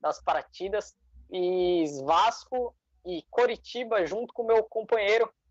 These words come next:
que está aqui hoje fazendo participação especial, né, o Vinícius, ele pôde estar fazendo as reportagens ontem da equipe do Coritiba, né, do Coxa Branca, e foi uma partida, o primeiro tempo muito morno, né,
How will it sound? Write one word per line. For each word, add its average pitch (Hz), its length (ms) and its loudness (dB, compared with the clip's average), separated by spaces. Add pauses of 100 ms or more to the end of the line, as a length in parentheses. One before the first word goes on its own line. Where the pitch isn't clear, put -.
que 170 80 -12
está 180 180 0
aqui 185 280 -4
hoje 185 220 -2
fazendo 175 300 -2
participação 170 600 -4
especial, 180 580 -2
né, 170 120 0
o 151 40 -4
Vinícius, 165 560 -14 (320)
ele 156 160 -2
pôde 170 340 2
estar 170 380 0 (240)
fazendo 175 260 -2
as 190 100 0
reportagens 180 840 -2 (360)
ontem 160 420 -6
da 160 120 2
equipe 170 300 -4
do 165 100 -2
Coritiba, 180 760 -2 (360)
né, 139 100 -4
do 139 120 -6
Coxa 160 340 0
Branca, 175 400 0 (600)
e 294 440 0
foi - 160 0
uma 294 120 2
partida, 277 540 -2
o 220 60 0
primeiro 220 360 -2
tempo 214 320 -8
muito 202 240 -10
morno, 196 500 0
né, 151 160 -4